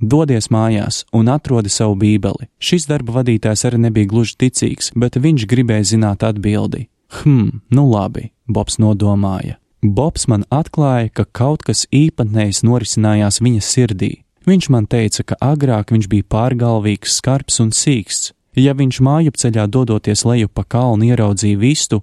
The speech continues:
viņš to nobrauca un iemeta savas mašīnas aizmugurē, lai pagatavotu to vakariņās. Bet viņš man izstāstīja, ka tikai dažas dienas pēc tās reizes, kad viņa darba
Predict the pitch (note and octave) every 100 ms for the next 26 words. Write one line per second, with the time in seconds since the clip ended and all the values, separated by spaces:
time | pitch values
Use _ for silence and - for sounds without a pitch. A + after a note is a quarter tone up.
0 | B2 D#3+ C#3+ - A2 A#2+ B2 G2 G#2+ G#2
1 | - - A#2+ D#3 C3 G#2 - G#2 G2 A#2
2 | A#2+ B2 G#2 A#2+ A#2 G#2+ G#2 G#2 G#2 -
3 | - B2 C#3 D#3 A#2+ G#2+ G2 G2+ G2 -
4 | G#2 A2 A2 G#2 G#2 G#2+ - - - _
5 | _ A2+ G#2+ G#2 C3+ E3+ D3+ A#2+ A#2+ -
6 | A2 G2+ - G#2+ F2+ A2 B2+ A#2 G#2 G2
7 | B2+ A2+ G#2 A#2+ A2 G2+ - D3+ B2+ -
8 | G2+ - A#2+ C#3 D#3+ C3 - A2 A2 A2
9 | G#2 A2+ G2+